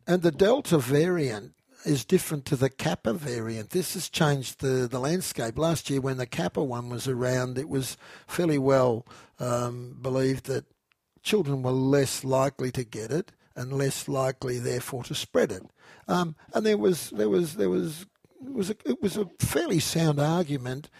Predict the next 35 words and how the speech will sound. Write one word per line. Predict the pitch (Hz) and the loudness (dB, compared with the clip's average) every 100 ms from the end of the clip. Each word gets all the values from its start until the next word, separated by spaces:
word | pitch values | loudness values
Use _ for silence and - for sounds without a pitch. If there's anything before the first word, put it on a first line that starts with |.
| - | -14
up | - 143 | -8 -2
to | - 151 | -2 -2
a | |
point. | 120 - 117 170 | -4 -4 -2 -2
Of | 143 | 0
course, | 151 135 - | -2 -2 0
we | 147 | 0
felt | 135 143 123 - | 0 -2 -4 -4
that | 135 131 | -8 -8
we | - 127 | -6 -4
were | 120 | -2
essential | 139 143 147 127 - 120 | -4 -2 -4 -4 -6 -4
workers, | 127 131 151 123 | -2 -2 -4 -4
but | 120 | -4
then | 127 | -2
everybody | 131 123 120 113 123 147 | -2 -2 -6 -8 -8 -10
<laughs> | |
does. | 131 - - - - - - - | -6 -4 -4 -6 -10 -12 -12 -8
Um, | - 185 | -2 2
but | 165 - | 2 8
this | 302 339 - | 8 8 4
year | 196 175 | 4 6
with | 165 - | 6 6
the | 147 | 6
Delta | 135 165 247 202 | 8 6 6 4
variant, | 135 127 113 123 151 | 2 0 0 0 0
which | - 139 147 - - - - _ _ _ _ _ _ | 0 -2 0 -6 -8 -20 -20 _ _ _ _ _ _
younger | 180 151 165 214 | 0 2 2 0
people | 135 139 156 180 110 113 - | 0 2 2 0 -6 -8 -10
are | 135 | -10
far | - 160 | -6 -4
more | 147 131 123 | -4 -4 -2
prone | - 143 135 | -2 -2 -6
to | 123 | -8
catching, | - - - - 113 | -6 -6 -4 -6 -6